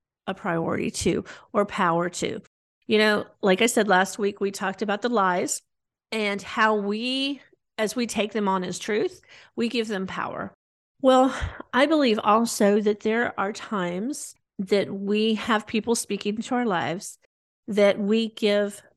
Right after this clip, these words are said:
power to speak into our lives. Okay, let me give you an example. A teacher, per se.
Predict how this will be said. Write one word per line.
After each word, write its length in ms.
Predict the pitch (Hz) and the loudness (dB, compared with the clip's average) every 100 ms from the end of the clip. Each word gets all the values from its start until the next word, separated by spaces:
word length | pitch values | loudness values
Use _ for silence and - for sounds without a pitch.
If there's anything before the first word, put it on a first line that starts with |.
| - | -8
power 500 | 190 175 180 175 202 - - | -2 0 2 0 -4 -10 -4
to 180 | 233 | -2
speak 340 | 196 - 170 170 | -2 -2 -4 -4
into 220 | - - | -8 -4
our 160 | - - | -4 -4
lives. 420 | - - - - _ _ _ _ | -6 -8 -12 -12 _ _ _ _
Okay, 460 | - 185 202 190 208 | -2 2 4 4 2
let 180 | 214 208 | 2 2
me 160 | 226 220 | 4 2
give 160 | 214 | 2
you 120 | 214 | 2
an 60 | 190 | 0
example. 580 | 185 190 - - - - _ _ _ | -2 -4 -6 -8 -12 -14 _ _ _
A 60 | 220 | 0
teacher, 520 | - 262 180 - - _ | 2 2 0 -2 -6 _
per 140 | 226 | 2
se. 400 | 214 185 165 - | 4 4 2 -4